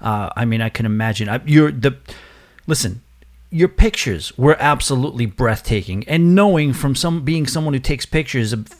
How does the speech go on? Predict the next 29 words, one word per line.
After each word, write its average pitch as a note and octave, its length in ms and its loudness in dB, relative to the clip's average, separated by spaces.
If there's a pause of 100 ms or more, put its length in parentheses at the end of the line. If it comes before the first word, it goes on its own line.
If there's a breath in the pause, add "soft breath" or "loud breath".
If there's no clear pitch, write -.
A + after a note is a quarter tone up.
(120)
beautiful C3 380 2
scenery A#2+ 560 2
as A2 160 0
much A#2+ 200 0
as A2 120 -2
I A2 100 0
can, A2+ 360 0 (280 loud breath)
I E3+ 140 0
know E3+ 160 2
the C#3+ 80 2
pictures C3 340 0
never A#2+ 240 2
do G#2 200 -2
it F2 60 -6
justice. A2 440 -2
So A#2+ 100 -2
I A#2 80 -2
could B2+ 140 -2
imagine C3 520 0
how A#2 120 -4
much, A#2 240 -4
how B2 160 -2
beautiful B2 440 0
that A2+ 120 0
must A#2 180 -4
have A2 80 -2
been G#2 120 0
in G2 80 -2
person. G#2+ 360 -2